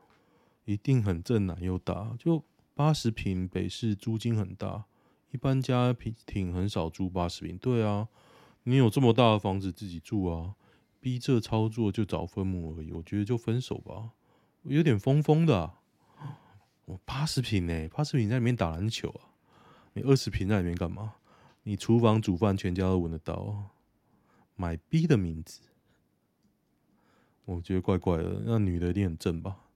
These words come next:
<laughs> 阿甘算不算妈宝？他妈都愿意为了他跟校长上床了。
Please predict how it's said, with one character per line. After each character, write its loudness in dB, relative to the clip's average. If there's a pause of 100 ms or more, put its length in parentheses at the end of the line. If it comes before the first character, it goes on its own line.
(720)
<laughs> -2 (1120)
阿 0
甘 2
算 0
不 0
算 -2
妈 -2
宝？ -8
他 -2
妈 0
都 2
愿 4
意 4
为 4
了 4
他 0
跟 0
校 -2
长 -4
上 -2
床 -12
了。 -12